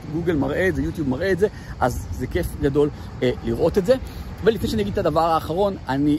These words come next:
אשמח כמובן לראות שאתם עוקבים אחריי בכל הפלטפורמות, גם באינסטגרם, ששם אני ממש, כל הטיול שלי, כל המסע נמצא שם בתוך היילייט עגול, וגם כן אני מעלה כמובן דברים תוך כדי אונליין.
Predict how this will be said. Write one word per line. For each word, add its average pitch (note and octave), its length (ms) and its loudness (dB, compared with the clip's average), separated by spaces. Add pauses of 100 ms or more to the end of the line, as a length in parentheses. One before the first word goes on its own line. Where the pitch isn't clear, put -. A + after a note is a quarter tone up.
אשמח D#3+ 480 -2
כמובן C3+ 280 -2
לראות C#3 180 -2
שאתם - 120 -8
עוקבים C#3 200 -4
אחריי C#3+ 240 0
בכל - 280 -2
הפלטפורמות, C#3+ 580 -2 (320)
גם D#3+ 220 4
באינסטגרם, E3 800 2 (260)
ששם F#3 400 2
אני E3+ 100 0
ממש, E3+ 320 0
כל B3 240 6
הטיול G3+ 420 0
שלי, D#3 280 -2
כל F#3 180 2
המסע E3+ 380 0
נמצא C#3 360 2 (260)
שם F3+ 360 4
בתוך D3+ 420 -2
היילייט F3+ 420 2
עגול, F#3+ 440 4 (320)
וגם G3 540 4
כן G3 180 0
אני D#3 160 2
מעלה C#3+ 300 2 (120)
כמובן C#3+ 240 0
דברים C3+ 300 0
תוך C#3 260 -4
כדי C3 240 2
אונליין. E3+ 480 4